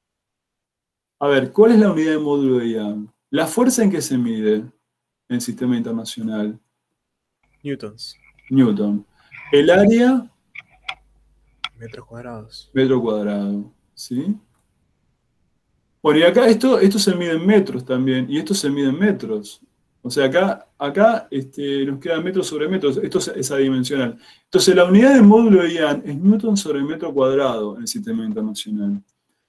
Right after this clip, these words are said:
Speaker 1: En el sistema, después van a ver que el, también el módulo de rigidez, el módulo de rigidez, también la unidad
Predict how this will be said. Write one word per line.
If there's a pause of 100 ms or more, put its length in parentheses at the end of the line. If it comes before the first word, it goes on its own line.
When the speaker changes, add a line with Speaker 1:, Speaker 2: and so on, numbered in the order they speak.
(220)
Speaker 1:
En
el
sistema,
después
van
a
ver
que
el,
también
el
módulo
de
rigidez,
el
módulo
de
rigidez,
también
la
unidad